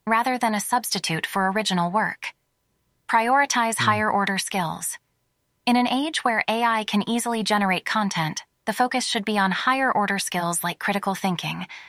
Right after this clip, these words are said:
Speaker 1: problem solving, and creativity. Emphasizing these skills will help students succeed in an increasingly automated world, regardless of the tools they use. Adapt assessment methods.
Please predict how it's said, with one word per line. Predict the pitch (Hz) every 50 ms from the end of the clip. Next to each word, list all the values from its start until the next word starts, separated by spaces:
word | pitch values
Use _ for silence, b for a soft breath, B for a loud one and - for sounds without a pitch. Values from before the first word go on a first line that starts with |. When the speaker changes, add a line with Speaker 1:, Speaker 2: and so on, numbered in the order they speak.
| B B B B
Speaker 1:
problem | - - 233 240 240 240 233
solving, | 214 - 208 196 190 185 202 196 190 196 -
and | - 185 185 185 -
creativity. | - - 185 170 165 160 - - 170 - 160 156 156 170 175 165 b b b b b b b b b b b _ -
Emphasizing | 233 254 269 - 311 285 - 277 262 254 247 269 262 240
these | 233 226 208 -
skills | - - 202 190 190 196 196 - -
will | 202 196
help | - - 262 269 -
students | - - 247 247 233 226 214 -
succeed | - - 220 - - - 269 262 214 170 160 156 - -
in | 208 202
an | 208 208
increasingly | 208 214 208 - - 262 254 - - 262 247 247 240 - -
automated | 208 208 214 226 220 208 202 202 202 202
world, | 202 220 214 175 170 170 175 - - B B B B B B B B B
regardless | 220 202 226 233 240 247 240 233 226 214 - -
of | 202 190
the | 190 214
tools | - - 214 202 190 185 -
they | - 185 185
use. | 175 190 185 165 156 160 165 180 - - - _ _ _ _ _ _ _ _ _ _ _ _ _ _ _ -
Adapt | 240 226 247 254 269 285 - -
assessment | - - - 226 214 - - 196 -
methods. | 180 160 147 - - - - - - - -